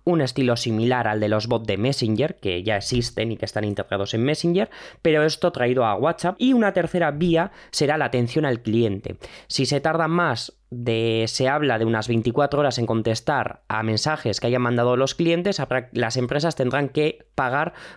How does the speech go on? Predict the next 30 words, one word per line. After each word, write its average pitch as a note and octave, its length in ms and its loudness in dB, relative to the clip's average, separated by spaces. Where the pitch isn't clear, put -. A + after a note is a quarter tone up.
por - 400 0
usar C3+ 280 0
ese B2 220 2
servicio. - 640 -4
Por C#3 160 2
lo D3 80 2
tanto, E3+ 440 0
estas C#3+ 300 -2
tres D3+ 220 -2
vías, A2+ 180 0
publicidad, B2 600 0
difusión B2 680 0
y A#2+ 100 2
atención A#2+ 380 0
al B2 140 0
cliente, C#3 360 0
son C3+ 300 -2
hoy D3+ 140 4
por C3+ 220 2
hoy D3+ 360 0
las A2 300 -2
principales A#2+ 720 -2
vías C3 340 2
con B2 160 2
las A#2 160 -2
que C3+ 140 0
Facebook B2+ 480 -2
podría A#2 300 0
monetizar A2 840 -2
la A#2 440 -2